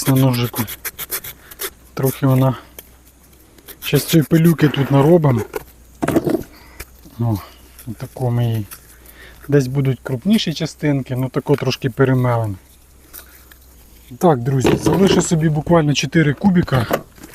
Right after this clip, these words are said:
Зараз це, мабуть, перемішаю руками, бо лопатка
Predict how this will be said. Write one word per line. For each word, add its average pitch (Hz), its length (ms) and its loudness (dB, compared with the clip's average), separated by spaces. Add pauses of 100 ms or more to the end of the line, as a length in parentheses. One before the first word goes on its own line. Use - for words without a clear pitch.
(560)
Зараз 147 320 4
це, 156 340 2 (240)
мабуть, 147 420 2
перемішаю 143 640 4
руками, 175 440 4
бо 135 160 4
лопатка 147 580 2